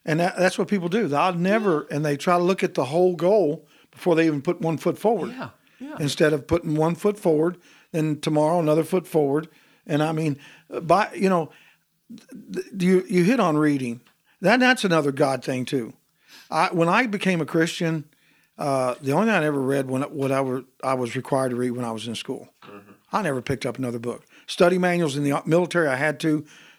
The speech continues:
Speaker 1: to get to pass, to get grade. Uh, but other than that, I never read a book. Never. Man, I got, when I got saved, when I gave my life to Christ, I started reading,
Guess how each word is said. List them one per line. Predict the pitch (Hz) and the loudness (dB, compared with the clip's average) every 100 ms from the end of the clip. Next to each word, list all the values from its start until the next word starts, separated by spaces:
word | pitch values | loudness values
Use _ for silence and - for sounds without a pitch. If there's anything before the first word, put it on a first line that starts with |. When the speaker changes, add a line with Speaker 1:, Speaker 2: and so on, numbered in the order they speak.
| - | -6
Speaker 1:
to | 147 | -2
get | 147 147 - _ | 0 -2 -6 _
to | - | -8
pass, | 131 156 143 139 - | -2 0 0 -2 -4
to | |
get | 139 139 - | -6 -6 -2
grade. | 143 143 135 131 _ - _ _ | -2 -2 -4 -8 _ -20 _ _
Uh, | 143 139 | -4 -2
but | 131 139 | 0 2
other | 170 190 | 2 2
than | 160 | 0
that, | 180 - | -2 0
I | 170 | 0
never | 170 131 | 0 -2
read | 131 135 | -2 -2
a | |
book. | 113 104 - _ _ 175 | -4 -10 -12 _ _ -2
Never. | 214 151 - _ _ _ _ - - | 0 -2 -10 _ _ _ _ -20 -8
Man, | 156 196 | 0 4
I | 196 | 4
got, | 208 180 185 | 2 0 0
when | 160 | 0
I | 165 214 | 2 2
got | 196 | 0
saved, | - 156 120 117 - _ _ _ - _ - | 0 -2 -4 -8 -16 _ _ _ -20 _ -8
when | 151 | -4
I | 165 | 0
gave | 185 | 2
my | 170 | 2
life | 156 151 | 0 -2
to | - | -4
Christ, | 135 117 110 139 | -4 -4 -4 -4
I | |
started | - 151 139 | -2 -2 0
reading, | 135 123 120 | -2 -4 -6